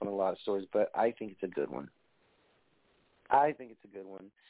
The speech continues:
uh, to have Queen of the Ring and also possibly have King of the Ring tournament. I mean, it'd be amazing. But, uh,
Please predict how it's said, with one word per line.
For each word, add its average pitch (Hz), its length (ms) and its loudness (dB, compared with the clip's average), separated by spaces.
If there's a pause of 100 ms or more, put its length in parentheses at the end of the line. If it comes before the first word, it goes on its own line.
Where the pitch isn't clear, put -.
(600)
uh, 101 80 -4
to 98 80 -2
have 110 240 -2
Queen 117 320 -8
of 110 60 -8
the 107 80 -6
Ring 107 400 -6
and 98 100 -12
also 107 580 2 (2250)
possibly 113 440 -4
have 120 280 2
King 127 160 -4
of 127 60 -2
the 110 80 -2
Ring 101 280 -4
tournament. 92 400 -6
I 90 40 -8
mean, 92 240 -10 (2250)
it'd 123 60 -6
be 123 100 2
amazing. 110 540 4 (1600)
But, 123 260 6
uh, 113 220 -2